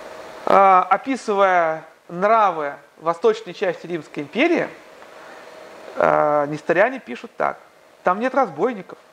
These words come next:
люди живут в счастье и в мире, практикуется только одна сияющая религия. А ли-, а, у власти находятся только добродетельные правители, территория обширна, а литературные произведения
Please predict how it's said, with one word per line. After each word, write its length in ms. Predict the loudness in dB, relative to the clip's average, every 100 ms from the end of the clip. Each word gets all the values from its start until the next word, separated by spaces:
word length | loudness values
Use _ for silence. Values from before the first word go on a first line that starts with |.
| _ _ -20 -20 -10
люди 280 | -2 0 0
живут 260 | 0 -2
в 20 | 0
счастье 380 | 0 0 -2
и 20 | -4
в 60 |
мире, 400 | -4 -8 -6 -8 -10 -20 -20 -20 -20 -20 -2
практикуется 640 | -2 0 -2 4 4 4
только 380 | 0 0 2 2
одна 240 | 2 -2
сияющая 580 | -4 -2 -2 -2 -6 -6
религия. 480 | -6 -6 -8 -8 -10 -12 -20 -20 -20 -20 -18 -18 -18 -18 -2
А 100 | 0
ли-, 100 | 0 -4 -10
а, 640 | 0 2 4 4 2 0 -2 -14 _ _ _ -20 -4
у 80 | 0
власти 400 | 4 4 4 -6
находятся 600 | -8 -6 -6 -6 _ -20 -2
только 300 | 0 2 0
добродетельные 680 | -2 0 0 -2 -8 -10 -6
правители, 600 | -2 -2 -2 -8 -16 -16 -12
территория 420 | -4 0 4 4 4
обширна, 640 | -2 -2 0 0 -2 -8 -12 -20 -16
а 80 | -6
литературные 600 | -4 0 0 2 2 2
произведения 720 | -2 -4 -4 -2 -2 -2 -8